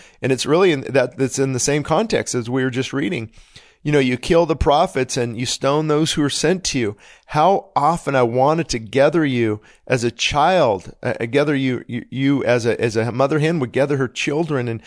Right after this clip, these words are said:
but you were not willing." Again, you were not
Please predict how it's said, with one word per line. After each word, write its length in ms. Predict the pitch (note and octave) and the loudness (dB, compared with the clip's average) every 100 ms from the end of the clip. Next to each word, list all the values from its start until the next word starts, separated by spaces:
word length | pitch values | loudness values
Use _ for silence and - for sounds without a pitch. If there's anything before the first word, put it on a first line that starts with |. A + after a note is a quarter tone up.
| - - - | -18 -20 -2
but 140 | C#3 | -2
you 460 | C3 C#3 D#3+ F3+ F3+ | 0 0 2 2 2
were 560 | D3+ B2+ D3+ D#3+ D#3+ D3+ | 0 2 4 6 4 2
not 720 | C3+ C3 C#3 D3+ D3+ - - _ _ - | 0 2 2 2 0 -4 -12 _ _ -14
willing." 880 | G#2 A2 C#3+ D#3 D#3 C3+ A#2 G2 - | -8 2 4 6 4 2 -2 -8 -10
Again, 400 | A#2 A2 B2+ A2 G#2+ | -8 -2 -2 -2 -4
you 320 | C3 D#3 E3+ | 0 2 2
were 320 | B2+ C#3+ D3 | 2 4 4
not 560 | C3 C3+ C#3+ C#3 - | 2 0 2 0 -6